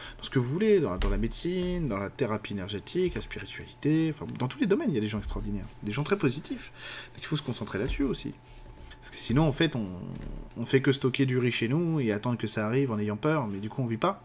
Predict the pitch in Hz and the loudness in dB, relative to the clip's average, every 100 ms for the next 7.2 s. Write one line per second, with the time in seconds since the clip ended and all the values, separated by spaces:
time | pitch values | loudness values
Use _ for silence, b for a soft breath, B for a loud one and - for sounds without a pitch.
0 | - B B B B B - 165 - 143 | -20 B B B B B 2 2 6 6
1 | 156 - - - - - - - 135 123 | 6 2 -14 -20 -20 -16 -10 -2 2 4
2 | 117 156 220 165 - - - - - - | 4 4 4 2 -4 -8 -4 0 2 8
3 | 151 170 214 135 190 247 107 - B B | 10 10 8 6 6 2 0 -4 B B
4 | B B 127 156 202 113 107 110 120 151 | B B 6 6 4 0 0 4 4 4
5 | 190 123 131 107 85 92 143 123 107 110 | 2 2 2 2 0 4 4 4 2 0
6 | - 120 - - 95 107 131 139 120 - | -2 -6 -8 -6 0 6 6 6 4 -2
7 | - - | -8 -14